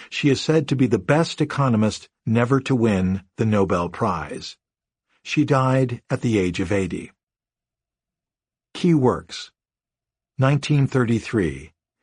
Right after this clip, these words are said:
The Economics of Imperfect Competition.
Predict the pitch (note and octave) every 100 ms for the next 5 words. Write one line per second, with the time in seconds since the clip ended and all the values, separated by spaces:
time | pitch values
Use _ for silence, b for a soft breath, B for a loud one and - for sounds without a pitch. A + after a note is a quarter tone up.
0 | b - C3+ E3+ D3+ D#3 C#3 C3 C3 -
1 | A2 F#2+ - C3 A#2+ C3 - F2+ - -
2 | G#2 G2+ - G#2 - D#2 -